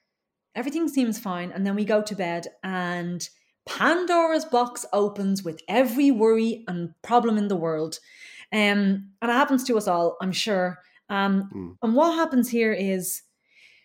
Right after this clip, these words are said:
Speaker 1: what I've started to note is, when I write stuff down, so I try to go through them one by one in my head, the problems and the, and, and the, the, I suppose the goals that, that I set, go through my head, and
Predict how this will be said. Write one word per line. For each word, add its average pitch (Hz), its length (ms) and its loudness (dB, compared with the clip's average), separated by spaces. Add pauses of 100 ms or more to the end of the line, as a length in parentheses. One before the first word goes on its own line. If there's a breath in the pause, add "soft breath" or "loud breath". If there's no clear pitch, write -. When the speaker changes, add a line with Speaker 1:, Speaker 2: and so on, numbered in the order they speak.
(420 soft breath)
Speaker 1:
what 233 140 6
I've 247 200 8
started 196 360 2
to 214 100 -2
note 190 240 4
is, 175 320 -2 (920)
when 269 180 4
I 349 140 4
write 269 260 6
stuff - 300 -2
down, 175 340 -4
so 262 140 4
I 240 100 6
try 302 280 -2
to 311 160 -2
go 262 240 4
through 254 220 -4
them 202 160 0
one 247 180 4
by 226 140 2
one 202 160 -2
in 196 60 -2
my 185 100 -2
head, 170 280 -8
the - 80 -6
problems 262 560 2
and 190 140 -4
the, 180 100 -6
and, 190 140 -4
and 190 260 -4 (100)
the, 180 340 -2
the, 175 360 -2 (520)
I 226 40 -2
suppose 220 300 0
the 220 80 -2
goals 220 440 4
that, 220 220 0
that 208 120 0
I 208 120 2
set, 202 360 -2 (540 soft breath)
go 349 160 4
through 339 180 -2
my 269 80 4
head, 226 220 2
and 208 180 -4